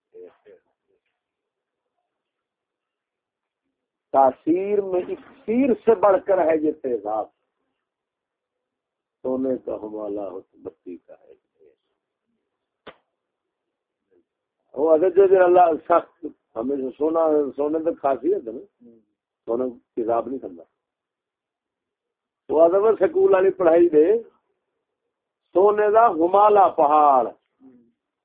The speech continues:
یعنی کیا مطلب کہ جڑا دین ہے تو بڑے بڑے پکے تو مضبوط لوگ شمار تھی میں آنے۔ یہ ساری تعلیم میں چھٹے سے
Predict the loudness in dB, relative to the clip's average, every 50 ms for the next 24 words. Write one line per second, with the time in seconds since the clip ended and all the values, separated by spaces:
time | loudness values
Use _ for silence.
0 | _ _ _ _ _ _ _ _ _ _ _ _ _ _ _ _ _ _ -4 -4
1 | -2 -2 -2 -4 -4 0 2 4 4 4 4 2 0 0 2 2 2 2 2 0
2 | -2 -4 -2 0 2 4 4 2 2 0 0 2 2 2 2 0 0 2 4 4
3 | 4 4 4 2 0 0 -2 -10 -10 _ -20 -20 -10 _ 0 2 4 4 4 4
4 | 4 4 2 0 0 -2 -2 -2 0 -2 0 0 -2 -4 -4 -4 -4 -4 -4 -4
5 | -4 -4 -2 0 0 0 0 0 -4 -8 -8 -6 -4 -4 -6 -6 -8 -8 -8 -8
6 | -6 -8 -10 -10 -12 -16 _ _ _ _ _ _ _ -20 -20 _ _ _ _ _
7 | _ _ _ _ _ _ _ _ _ _ _ _ _ 0 4 4 4 4 4 2
8 | 4 4 4 2 2 2 2 2 4 4 4 2 0 0 0 -2 -2 0 0 -2
9 | -2 0 -2 -4 -2 -2 0 0 0 2 2 2 2